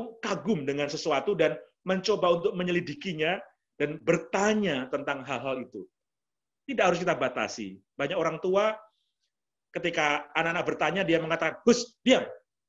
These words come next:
Banyak tanya," gitu. <laughs> Akhirnya sense of wondering atau rasa penasaran anak kita itu akan redup, mati, dan dia akan menjadi orang-orang yang tidak kreatif. Lalu kolaborasi.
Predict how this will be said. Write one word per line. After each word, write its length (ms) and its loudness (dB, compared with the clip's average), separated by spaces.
Banyak 300 0
tanya," 480 -2
gitu. 160 -8
<laughs> 720 -2
Akhirnya 640 4
sense 560 4
of 160 2
wondering 560 4
atau 500 0
rasa 480 4
penasaran 640 2
anak 160 0
kita 240 2
itu 160 0
akan 480 -2
redup, 560 2
mati, 480 -2
dan 180 -4
dia 240 2
akan 320 -2
menjadi 300 0
orang-orang 420 0
yang 80 -6
tidak 240 -4
kreatif. 320 -6
Lalu 260 4
kolaborasi. 800 4